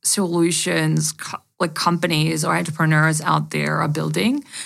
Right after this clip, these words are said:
So, for example, I recently invested a couple of months ago, uh, I invested in this company called Fabric Nano, who is looking to find a way, a different way based on cells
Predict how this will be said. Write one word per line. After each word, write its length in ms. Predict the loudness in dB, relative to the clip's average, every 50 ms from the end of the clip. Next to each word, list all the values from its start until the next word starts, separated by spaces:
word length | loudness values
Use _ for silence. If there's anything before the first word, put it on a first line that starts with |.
| -16 -6 2
So, 80 | 4 4
for 60 | 4
example, 420 | 4 4 2 2 4 4 4 2
I 240 | 2 2 0 -2 -6 -6 -10 -16 -20 -14 _ 0
recently 420 | 2 2 4 2 2 2 2 0
invested 380 | 0 0 0 0 0 0 -2 -4
a 80 | -6
couple 180 | -6 -6 -4 -2
of 80 | 0
months 220 | 2 2 2 2 -2
ago, 400 | -4 -4 -4 -4 -4 -4 -4 -4
uh, 180 | -4 -4 -4 0
I 120 | 0 2
invested 300 | 2 4 2 2 2 0
in 80 | 0 0
this 100 | -2 -2
company 340 | -2 -2 -2 0 -2 -4 -4
called 240 | -2 -4 -4 -4
Fabric 380 | 0 2 2 2 2 0 -2 0
Nano, 520 | 2 4 4 4 4 2 2 0 0 -2 -6 -8 -14 -16 -16 -16 -18 -18 _ -2 0
who 120 | 2 2
is 220 | 4 2 2 0 2
looking 320 | 2 2 2 2 2 2 2
to 100 | 2 -2
find 640 | -6 -4 0 2 2 2 2 2 0 -2 -2 -4 -2 -2
a 60 | 0
way, 680 | 0 0 2 2 2 2 2 0 0 -2 -2 -2 -2 -2
a 80 | -4
different 360 | -2 -2 -4 0 0 -2 -2
way 280 | -2 -2 -2 0 0 0
based 260 | 0 -2 -4 -4 -6
on 80 | -8 -6
cells 800 | -6 -4 -2 0 2 2 2 0 0 -2 -4 -4 -4 -4 -6